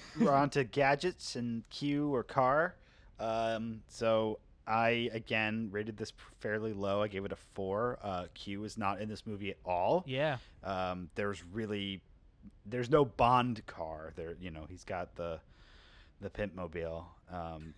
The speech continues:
Speaker 2: but
Speaker 1: <laughs>
Speaker 2: yeah, that's just not, <laughs> no. Uh, and the gadgets are okay. Uh, A J, what do you think?
Speaker 1: I gave this a three because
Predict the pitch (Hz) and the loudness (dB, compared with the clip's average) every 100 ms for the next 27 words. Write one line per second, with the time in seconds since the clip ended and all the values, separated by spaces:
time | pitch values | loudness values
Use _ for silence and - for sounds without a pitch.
0 | - - 80 - - 254 311 - 330 90 | -10 -6 -4 -6 -8 -8 -10 -10 -10 -8
1 | - 87 - 92 78 78 - - - 302 | -10 -10 -6 -2 -2 -4 -8 -8 -4 -4
2 | - - - - - 196 - - - 117 | -4 -8 -2 0 2 0 -2 -6 -6 -4
3 | 90 - - 226 156 - 120 123 131 147 | -4 -8 -2 2 0 0 2 4 4 4
4 | 160 151 196 190 190 202 196 196 202 85 | 2 8 8 6 4 8 8 8 4 4
5 | - 117 110 110 127 113 110 113 104 90 | 0 0 2 2 0 2 0 -2 -2 -4
6 | 82 - - - 139 - - - - - | -4 -10 -18 -12 -12 -14 -20 -20 -20 -20
7 | - - 156 240 220 233 208 - 143 156 | -18 -10 -4 -2 -2 -4 -4 -4 -2 0
8 | 156 156 143 _ 147 127 147 135 135 135 | 0 -2 -4 _ -14 -6 0 0 0 -2
9 | 123 | -4